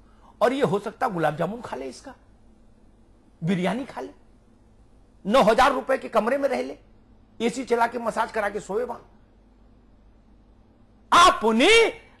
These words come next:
आपातकाल में मदद के रास्ते बंद कर दिए, बेईमानी इस पराकाष्ठा पर ले जाके। कौन किस पर भरोसा करेगा? विश्वास का संकट पैदा हो गया उत्तराखंड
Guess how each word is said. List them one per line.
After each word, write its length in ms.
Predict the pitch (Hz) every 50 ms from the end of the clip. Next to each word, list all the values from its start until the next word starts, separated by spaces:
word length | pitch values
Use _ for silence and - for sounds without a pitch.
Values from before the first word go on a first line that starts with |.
| - -
आपातकाल 760 | 254 339 330 - 359 311 - - - 269 285 339 320 277 247
में 160 | 254 359 392
मदद 380 | 339 240 269 330 339 330 254 -
के 160 | - 311 285
रास्ते 440 | 196 185 - - - - - 294 277
बंद 240 | 190 180 175 175 -
कर 180 | - 160 147
दिए, 480 | 131 135 151 190 254 320 269 - - - 147
बेईमानी 400 | 147 196 190 175 175 208 214 214
इस 180 | 208 190 -
पराकाष्ठा 600 | - - 202 185 165 - 175 175 - - - 165
पर 160 | - - 131
ले 140 | 131 117 110
जाके। 320 | - - - - _ - _ _ _ _ - - - _ - - _ _ - - _ - - - - _ _ _ - _ -
कौन 180 | 302 349 392
किस 140 | 370 403 -
पर 140 | - 339 320
भरोसा 360 | 240 180 202 226 - - 180
करेगा? 360 | - 170 160 156 156 185 233 - - - _ - - _ _ _ - - _ _ _ _ - _ _ _ _ _ _ _ _ _ - _ _
विश्वास 420 | - 294 - - 427 427 440 - -
का 100 | 415 359
संकट 400 | - 359 392 381 370 311 - -
पैदा 200 | 262 254 240 208
हो 160 | - 175 160
गया 120 | 151 147
उत्तराखंड 480 | 131 123 - - - - - - -